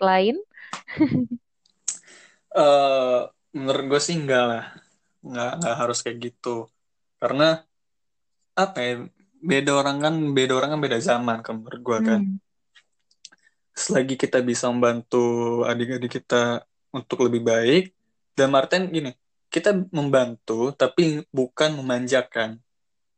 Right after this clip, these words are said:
Speaker 1: Oke, tetap
Speaker 2: Nah,
Speaker 1: tegas ya.
Speaker 2: iya, jadi kayak, eh, ibarat kata tuh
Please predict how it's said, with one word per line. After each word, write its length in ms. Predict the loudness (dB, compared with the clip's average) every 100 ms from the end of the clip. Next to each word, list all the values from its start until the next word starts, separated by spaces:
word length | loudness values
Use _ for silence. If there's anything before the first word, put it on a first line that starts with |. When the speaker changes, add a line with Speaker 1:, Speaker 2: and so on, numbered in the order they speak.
| _
Speaker 1:
Oke, 640 | -6 -4 0 2 2 -2 -6 _
tetap 240 | -4 -2 0
Speaker 2:
Nah, 40 | 0
Speaker 1:
tegas 360 | 4 4 4 2
ya. 320 | -2 -2 -6 0
Speaker 2:
iya, 320 | 4 4 4
jadi 240 | 2 2
kayak, 380 | 2 2 2 2 -2
eh, 340 | 0 2 0 -2 -12 _ _
ibarat 240 | -2 0 0
kata 240 | 0 0
tuh 320 | 2 0 -2